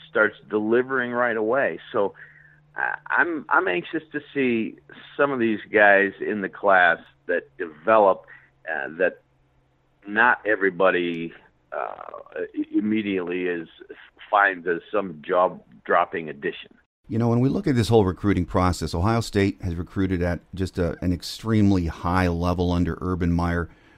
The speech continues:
Speaker 2: but Michigan, under Jim Harbaugh, very, very good too. Do you think the talent gap between the two teams is closing or that far apart right now, John?
Speaker 1: Tough to say it's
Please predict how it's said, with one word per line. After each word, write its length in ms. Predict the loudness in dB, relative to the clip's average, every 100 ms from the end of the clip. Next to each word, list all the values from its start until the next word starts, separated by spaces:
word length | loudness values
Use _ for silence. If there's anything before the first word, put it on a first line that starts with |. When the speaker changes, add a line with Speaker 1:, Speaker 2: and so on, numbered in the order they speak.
| _
Speaker 2:
but 280 | -4 0 2
Michigan, 680 | 4 4 2 0 0 0 -4
under 180 | -4 -2
Jim 300 | 0 2 4
Harbaugh, 480 | 4 4 4 0 0 -6
very, 560 | -12 0 2 4 2
very 280 | 0 0 -2
good 260 | -2 -4 -4
too. 400 | -2 0 0 -2 _ -20 _ _ -10
Do 80 | -4
you 140 | -4
think 300 | -2 -2 0
the 100 | -2
talent 480 | -4 -2 0 0 0
gap 280 | -2 -2 -4
between 380 | -8 -4 0
the 80 | 0
two 260 | -2 -4 -6
teams 440 | -2 0 0 -2 -8
is 180 | -10 -10
closing 600 | -14 -8 -2 0 0 -2
or 100 | -2
that 420 | -4 -4 -4 -6
far 300 | -4 0 2
apart 320 | 0 0 -2 0
right 160 | -2 2
now, 160 | 2
John? 320 | 4 2 2 -4 _ _ -4
Speaker 1:
Tough 240 | -4 -2 -6
to 80 | -10 2
say 220 | 6 6
it's 200 | 6 2